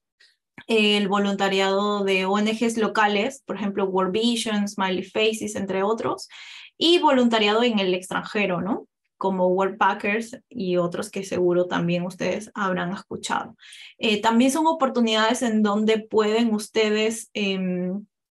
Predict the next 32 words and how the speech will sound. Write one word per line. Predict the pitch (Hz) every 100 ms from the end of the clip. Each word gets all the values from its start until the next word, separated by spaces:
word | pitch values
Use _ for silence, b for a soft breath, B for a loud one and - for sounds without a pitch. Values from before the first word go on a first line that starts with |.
| _ _ _ _ -
mejorar | 247 233 226 226 226 233 269
los | 254 226 226
idiomas | 208 214 208 196 254
y | - 226
también | 220 220 233 226
son | 226 240 226
vivencias | 226 190 226 233 226 233 262
que | - 285
nos | 269 262
ayudan | 214 214 233 240 226
poco | 226
a | 226
poco | 220 214 240 226
a, | 196 196 B B B B _
a, | 220 202 196 190 185 185 185 240 240 254 - _ _
a | 226
mejorar | 226 226 - 226 226 240
también | 240 220 220 220
a | 220
nosotros | 208 214 226 220
como | 214 196 190
personas, | 196 - 185 180 196
¿no? | 214 311
A | 208
través | 202 196 196
de | 196
los | 190 190
idiomas, | 185 180 - - - -
porque | 214 214
agregan | 214 226 240
bastante | 214 214 - 262 269 247
valor | 214 202 202 220